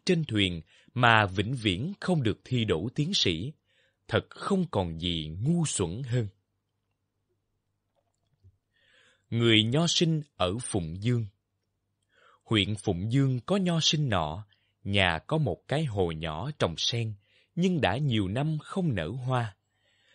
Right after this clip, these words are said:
Vào năm Kỷ Dậu thuộc niên hiệu Khang Hy, nho sinh này sắp đi đến Cú Khúc để tham dự kỳ thi lục di, thì trong hồ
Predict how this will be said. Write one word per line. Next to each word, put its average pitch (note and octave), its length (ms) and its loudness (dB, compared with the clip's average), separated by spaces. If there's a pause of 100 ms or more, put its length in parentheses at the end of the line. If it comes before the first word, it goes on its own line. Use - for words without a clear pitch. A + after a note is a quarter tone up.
(180)
Vào A#2+ 220 8
năm E3 260 2
Kỷ G#2 320 -2
Dậu F2 400 2
thuộc A2 260 -2
niên D3 180 2
hiệu F2 280 -4
Khang B2 340 -6
Hy, A2+ 320 0 (540)
nho F#3+ 180 2
sinh E3+ 280 0
này F#2+ 260 4
sắp - 280 -2
đi B2 140 2
đến B2+ 260 0 (200)
Cú E3+ 220 0
Khúc A#3 240 -2 (220)
để F#2 280 -2
tham A2+ 240 -4
dự D#2+ 260 -4 (120)
kỳ G2+ 220 0
thi D#3+ 180 -4
lục F#2+ 240 -2 (100)
di, B2 300 0 (560)
thì C#3 340 2
trong F#3 180 0
hồ F#2 440 2